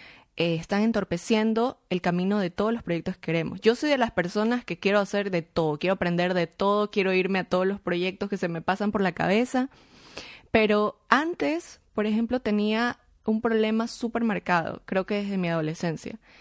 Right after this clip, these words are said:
que era, bueno, primero como los distractores, ¿no? Hacerle mucha, mucha, pararle mucha bola a esto. Y segundo, que siento que no manejaba para nada bien mis hábitos. Parece mentira y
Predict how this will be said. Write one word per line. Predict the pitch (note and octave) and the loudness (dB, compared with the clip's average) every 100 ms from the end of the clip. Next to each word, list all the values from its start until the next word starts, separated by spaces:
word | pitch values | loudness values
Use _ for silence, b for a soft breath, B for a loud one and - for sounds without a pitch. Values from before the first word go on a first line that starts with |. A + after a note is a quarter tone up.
| B B B - | B B B -2
que | G3 | 0
era, | F#3+ G3+ G#3+ - _ | 2 2 0 -6 _
bueno, | F3 F3 D#3 | -2 0 0
primero | F#3 G3 G#3+ B3 | 0 2 2 0
como | - F#3 E3+ - _ | -2 -2 -2 -6 _
los | F#3+ F#3 | -4 -2
distractores, | F3 - E3 - F#3 D3+ F3 | -4 -4 -4 2 2 2 -6
¿no? | D#3+ | -8
Hacerle | D#3 E3+ F3+ F3+ - - _ | -4 -4 -2 -4 -8 -16 _
mucha, | F3+ G3 - G3 - | -4 -4 -2 -2 -2
mucha, | - F3 F#3 G#3 | -4 -4 -4 -6
pararle | - E3+ F#3+ | -4 -2 -2
mucha | G3+ G#3+ G#3+ | -2 -2 0
bola | G3 G3 | 2 2
a | G3+ | 2
esto. | G3 - - F#3+ B B B B | 0 -4 -4 -4 B B B B
Y | G#3+ | 0
segundo, | G#3 F#3+ G3+ G#3 A3+ - _ | 2 2 2 2 0 -2 _
que | F#3 F#3 - | -2 -2 -6
siento | - F#3+ G#3 G3+ | -4 -2 0 0
que | |
no | F3+ F#3 | 0 0
manejaba | F#3+ F#3+ F3+ F#3 F#3 G3 | 0 -2 -4 -2 -2 -2
para | F#3 E3+ | -2 -2
nada | F3 F#3 F3+ | -2 -2 -2
bien | F3 | -2
mis | F3 F#3+ | -2 -4
hábitos. | - D#3+ D#3+ - - - B B B B B - | -4 -4 -4 -10 -14 -18 B B B B B -2
Parece | G#3 B3+ | 0 2
mentira | A#3 G3+ G#3+ G#3 A3 - | 2 2 2 2 2 0
y | F#3 | -6